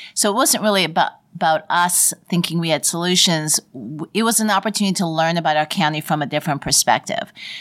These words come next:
And that focus was food. And so our county is really no different than Davie or Rowan or Rockingham or Randolph. It's very similar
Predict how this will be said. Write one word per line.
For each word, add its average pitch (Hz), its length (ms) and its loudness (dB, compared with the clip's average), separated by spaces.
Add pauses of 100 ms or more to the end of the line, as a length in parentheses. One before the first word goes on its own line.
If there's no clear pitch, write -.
(160)
And 170 300 0
that 170 440 0
focus 170 340 -2
was 160 200 0
food. 196 520 0
And 165 220 0
so 160 480 2 (640)
our 208 120 2
county 240 380 2
is 180 160 2
really 190 240 4
no 170 180 4
different 170 520 -2
than 151 240 0
Davie 151 480 0
or 151 160 2
Rowan 156 480 2
or 151 80 0
Rockingham 156 640 -2
or 151 80 0
Randolph. 165 480 2
It's 143 140 -8
very 185 260 2
similar 165 640 2